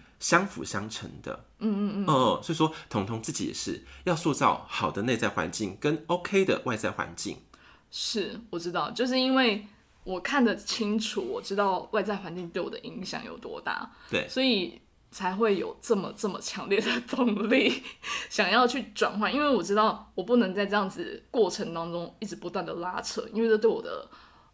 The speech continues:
Speaker 2: 嗯，消耗太大了。
Speaker 1: 嗯。
Speaker 2: 对。
Speaker 1: 好，那我们要往那个更深的一堂课去学习咯。
Speaker 2: 好的。
Speaker 1: 好，那我来问问那个，就是高乖彤彤哈。
Speaker 2: 嗯。
Speaker 1: 来，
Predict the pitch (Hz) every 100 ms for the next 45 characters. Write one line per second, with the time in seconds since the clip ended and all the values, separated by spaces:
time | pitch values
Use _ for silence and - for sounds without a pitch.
0 | _ 175 156 160 165 175 - - 220 202
1 | 220 165 190 156 - - - - 254 -
2 | _ 151 120 - - _ - 165 82 -
3 | - - 110 127 208 123 98 95 95 87
4 | - _ - 147 - 87 85 123 104 90
5 | 87 - 123 - 117 98 82 80 90 82
6 | - 87 98 - 82 - - 226 220 226
7 | 190 - - - - - - 110 107 165
8 | 110 92 127 127 123 98 107 98 80 69
9 | 53 50 110 117 113 95 87 87 - -
10 | 95 - 196 156 - - - - 110 113
11 | 160 -